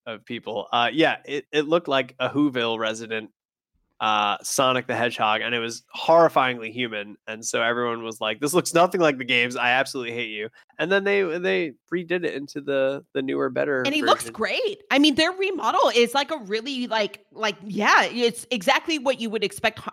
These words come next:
Speaker 2: Sonic to look like in H D. or in
Speaker 1: Mm-hmm.
Speaker 2: four K, you know? So I think when I look at the previous rendering or model or whatever of Sonic, I think they were trying to make him look like an actual hedgehog, right? That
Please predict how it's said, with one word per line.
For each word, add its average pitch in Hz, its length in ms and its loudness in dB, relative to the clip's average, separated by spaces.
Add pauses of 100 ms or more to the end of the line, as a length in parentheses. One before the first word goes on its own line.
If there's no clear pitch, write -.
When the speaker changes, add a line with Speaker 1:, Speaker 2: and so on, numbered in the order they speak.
Speaker 2:
Sonic 220 380 0
to 214 100 0
look 190 200 0
like 185 200 2
in 180 140 0
H - 260 -2
D. 160 340 -6 (440)
or 196 140 4
in 170 80 4
Speaker 1:
Mm-hmm. 151 80 0
Speaker 2:
four 190 120 4
K, 160 360 -4
you 196 80 -2
know? 185 100 0 (280)
So 392 220 4
I 330 100 6
think 370 240 -2
when 330 100 6
I 320 80 6
look 359 320 -4
at 508 80 -2 (120)
the 247 160 -4
previous 240 840 -2
rendering 240 680 2 (320)
or 202 160 0
model 196 360 4
or 226 80 -2
whatever 220 540 0
of 185 420 4
Sonic, 185 500 -2 (400)
I 240 140 4
think 254 640 -4
they 202 180 4
were 190 160 0
trying 180 400 -2
to - 140 -2
make 175 340 -2
him 175 240 -2
look 170 220 -4
like 165 160 -2
an 175 80 -2 (100)
actual 156 400 -8
hedgehog, 151 540 -10 (280)
right? 220 200 4
That 196 140 2